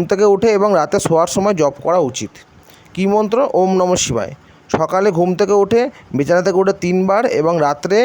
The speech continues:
শুতে যাওয়ার সময় ওং নমঃ শিবায় মন্ত্র জপ করা উচিত। হুম, প্রথমে হরিনাম করে ওং নমঃ শিবায় জপ করে তারপরে আমাদের, আমরা শয়নে যাব। আবার যখন শয়ন থেকে আমরা উত্থান করব, তখন ওং নমঃ শিবায় মন্ত্র জপ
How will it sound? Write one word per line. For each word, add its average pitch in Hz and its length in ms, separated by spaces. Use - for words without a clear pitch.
শুতে - 320
যাওয়ার 202 260
সময় 214 160
ওং 165 180
নমঃ 170 160
শিবায় 202 400
মন্ত্র 156 280
জপ 139 260
করা 151 180
উচিত। 110 280
হুম, 220 200
প্রথমে 165 240
হরিনাম 170 420
করে 202 200
ওং 185 180
নমঃ 165 180
শিবায় 165 280
জপ 147 260
করে 196 160
তারপরে 135 360
আমাদের, 156 320
আমরা 147 300
শয়নে 185 440
যাব। 180 220
আবার 190 420
যখন 190 280
শয়ন 151 360
থেকে 170 220
আমরা 147 200
উত্থান 170 380
করব, 175 280
তখন 165 300
ওং 147 180
নমঃ 160 220
শিবায় 175 280
মন্ত্র 156 300
জপ 143 180